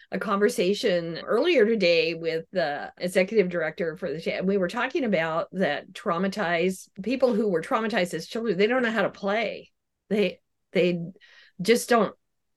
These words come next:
it, it doesn't connect. There's so, and so, so I, I'm getting ready to do another book. Okay. The next one that I'm doing is,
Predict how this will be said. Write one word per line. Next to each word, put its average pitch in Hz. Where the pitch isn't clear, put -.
it, 170
it 180
doesn't 214
connect. 190
There's 180
so, 208
and 240
so, 247
so 277
I, 208
I'm 233
getting 349
ready 247
to 202
do 202
another 180
book. 139
Okay. 208
The 196
next 226
one 254
that 202
I'm 180
doing 175
is, -